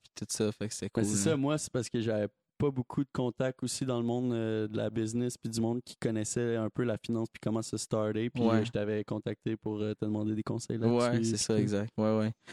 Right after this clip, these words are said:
Speaker 1: Ouais, parce que je prétends pas nécessairement, tu sais, avoir, euh,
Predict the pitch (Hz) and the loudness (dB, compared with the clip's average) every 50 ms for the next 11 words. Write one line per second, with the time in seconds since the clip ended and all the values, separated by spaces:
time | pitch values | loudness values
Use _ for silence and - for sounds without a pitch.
0 | - - - 151 151 - 123 120 - - 123 - - - 123 - 170 - - 165 | -8 -2 -2 -2 0 2 2 2 2 2 0 -2 -2 -2 0 0 0 0 0 0
1 | - - 117 123 120 117 - - 117 - - 113 113 120 131 127 - _ _ - | 0 2 2 2 2 2 0 0 0 0 2 2 2 2 2 0 -2 _ _ -6
2 | - 120 113 110 107 104 107 117 110 107 113 113 117 110 98 101 95 95 90 | -2 2 2 2 2 2 0 0 0 0 0 0 -2 -2 -2 -2 -4 -8 -10